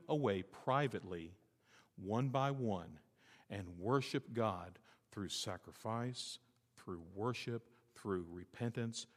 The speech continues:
through confession of sin. Bottom line is that Job sought that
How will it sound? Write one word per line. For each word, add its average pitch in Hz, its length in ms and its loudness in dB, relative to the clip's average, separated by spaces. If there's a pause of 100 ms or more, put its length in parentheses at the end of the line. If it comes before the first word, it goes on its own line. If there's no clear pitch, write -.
through - 140 -8
confession 107 720 -2
of 101 100 -6
sin. 87 500 -4 (1000)
Bottom 135 320 6
line 92 460 0 (300)
is 98 140 -2
that 92 160 -4
Job 127 600 2 (120)
sought - 680 -2 (680)
that 95 280 0